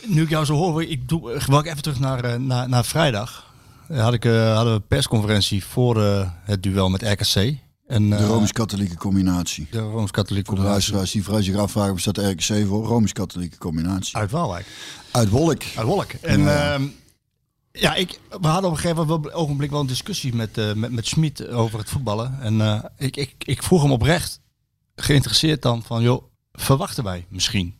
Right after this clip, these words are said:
Speaker 1: te veel van P S V?" En toen zei hij, "Hoe bedoel je?" Ik zei, "Nou, hier in Nederland willen we niet alleen dat P S V wint. En dat mogen we ook verwachten gezien het budget dat ze hebben. En de spelers die ze hebben en de historie die ze hebben.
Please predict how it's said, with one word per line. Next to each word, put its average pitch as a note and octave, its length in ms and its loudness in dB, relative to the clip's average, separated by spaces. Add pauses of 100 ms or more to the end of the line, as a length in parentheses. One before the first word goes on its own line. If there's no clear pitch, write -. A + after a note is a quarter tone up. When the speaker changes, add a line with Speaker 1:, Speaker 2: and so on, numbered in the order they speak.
Speaker 1:
te - 120 -6
veel F2 420 -2
van F#2 220 0
P F2+ 160 0
S E2+ 80 -6
V?" - 60 -8
En - 800 -10
toen A#2+ 80 -12
zei A2+ 120 4
hij, A2+ 80 -2
"Hoe A2+ 140 -4
bedoel D3 160 -2
je?" F#2+ 180 -8
Ik G#2 140 -16
zei, C3 120 -2
"Nou, A#2+ 160 0 (1080)
hier A2+ 120 4
in A#2 80 6
Nederland B2+ 460 0 (180)
willen B2 180 -4
we A2+ 60 -8
niet C3+ 180 -4
alleen A2+ 360 -6
dat G2+ 140 -18
P A2+ 180 0
S - 40 -12
V G2 140 -4
wint. C3 360 -2 (280)
En G2+ 100 -2
dat G2+ 120 2
mogen G2+ 180 4
we G2+ 60 -2
ook F2+ 100 -4
verwachten A2+ 360 -2
gezien F#2 160 -6
het F#2 100 -4
budget A#2 280 0
dat G2+ 140 -8
ze - 100 -6
hebben. G2 280 -6
En B2 80 -6
de F#2+ 60 -4
spelers A2+ 360 -2
die G2+ 100 -8
ze F#2 80 -8
hebben G2 220 -4
en G#2+ 40 2
de G2+ 60 2
historie A#2+ 380 4
die G2 100 0
ze F2+ 80 -4
hebben. G2+ 280 -6